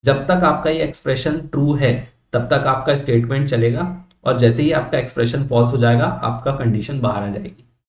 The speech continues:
अब ये जो for loop में होने वाला काम है, अगर आपको इसको three address code में लिखना है तो आप कैसे लिखोगे?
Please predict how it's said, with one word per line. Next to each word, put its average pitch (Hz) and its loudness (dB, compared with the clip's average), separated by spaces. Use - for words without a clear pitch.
अब 139 2
ये 175 12
जो 202 8
for 143 2
loop 156 2
में 165 0
होने 139 0
वाला 135 0
काम 113 0
है, 104 -4
अगर 131 4
आपको 139 2
इसको 143 -2
three 139 -2
address 135 0
code 135 -2
में 123 -2
लिखना 120 0
है - -4
तो 123 4
आप 123 2
कैसे 139 2
लिखोगे? 139 -2